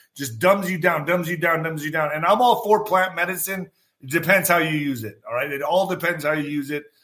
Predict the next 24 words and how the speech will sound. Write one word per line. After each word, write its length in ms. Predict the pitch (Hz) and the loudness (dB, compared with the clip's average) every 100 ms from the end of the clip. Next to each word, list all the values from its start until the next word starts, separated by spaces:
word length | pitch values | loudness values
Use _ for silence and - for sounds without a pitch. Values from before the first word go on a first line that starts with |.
| _ - | _ -10
I'm 140 | 135 | 0
not, 220 | 165 160 - _ _ _ - | 0 0 -8 _ _ _ -16
I'm, 140 | 131 135 | -14 -12
I, 500 | 131 123 _ _ 143 | -12 -14 _ _ -2
I'm 100 | 160 | -2
even 240 | 196 175 151 | -2 -4 -4
for 180 | 170 | 0
psychedelics. 720 | 175 170 160 147 156 127 - | 0 0 -2 0 0 0 -4
That's 240 | - 135 123 | -8 -8 -8
my, 480 | 127 147 160 160 156 _ _ _ 123 | -2 2 2 -2 -10 _ _ _ -12
me 220 | 131 170 | -6 -6
personally, 640 | 165 170 175 180 180 185 | -2 0 0 0 -2 -2
I 80 | 147 | -2
think 260 | 139 156 147 | -4 -6 -6
everything 320 | 147 160 165 | -4 -4 -4
has 200 | 151 147 | -2 -2
its 160 | 135 117 | -2 -10
purpose 460 | - 165 165 170 | -6 -4 -4 -6
and 180 | 139 123 | -8 -8
time, 280 | 127 139 120 - _ _ - _ | -6 -4 -6 -14 _ _ -20 _
but 340 | 127 135 143 - _ - | 0 4 4 0 _ -4
everything 240 | 151 175 | 2 2
in 80 | 165 | 2
moderation. 720 | 165 160 156 156 151 120 101 | 4 4 4 2 0 -6 -12